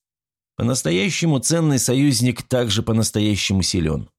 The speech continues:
Достаточно силён, чтобы отказать тебе в поддержке или даже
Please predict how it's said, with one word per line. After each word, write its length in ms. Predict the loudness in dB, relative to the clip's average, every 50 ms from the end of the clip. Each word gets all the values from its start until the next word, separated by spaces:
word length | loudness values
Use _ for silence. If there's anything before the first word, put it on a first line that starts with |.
| _ _ _ _ _ _ _ _ _ _ -2
Достаточно 760 | 0 2 2 2 0 0 0 0 0 0 0 0 0 0 0
силён, 380 | 2 2 2 2 2 2 2 0
чтобы 340 | 0 0 0 0 0 0 0
отказать 800 | 0 -2 -2 -2 -2 -2 -2 0 0 0 0 0 0 -2 -2 -2
тебе 560 | -2 -2 0 2 2 2 2 2 0 -2 -6 _
в 100 | -10 -4
поддержке 720 | -2 -2 -2 -2 -2 -2 -2 0 0 -2 -4 -6 -6 -6
или 260 | -4 -4 -4 -4 -4 -4
даже 540 | -4 -2 -2 -2 0 0 0 0 -2 -4